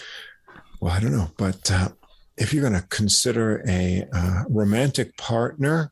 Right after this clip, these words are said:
for me, when people say list their criteria, uh, I often surprise people if they've asked me this question. I said, "Well,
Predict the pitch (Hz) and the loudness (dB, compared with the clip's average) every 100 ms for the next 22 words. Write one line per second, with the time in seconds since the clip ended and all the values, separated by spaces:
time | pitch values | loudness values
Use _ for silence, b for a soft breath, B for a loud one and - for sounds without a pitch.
0 | - - 120 110 123 147 117 104 131 120 | -12 -4 0 2 2 2 2 0 -2 -2
1 | 156 131 117 - _ _ 139 - 101 107 | 0 0 0 -2 _ _ -4 0 2 2
2 | 120 107 - 101 98 92 92 - 104 98 | 2 2 -2 -2 0 0 -4 -4 -2 -4
3 | - - 131 123 95 87 92 B B B | -4 -2 0 0 0 -2 -8 B B B
4 | B - 98 92 - 113 127 - 135 113 | B -4 0 0 0 0 0 0 -2 -2
5 | - 120 120 101 - _ - 107 98 98 | -2 0 2 0 -4 _ -8 -6 -2 -2
6 | - 104 - - 104 - 101 90 - 101 | -2 -2 -2 -2 -2 -2 -2 -4 -4 -4
7 | - 95 104 104 113 | -2 -2 0 0 0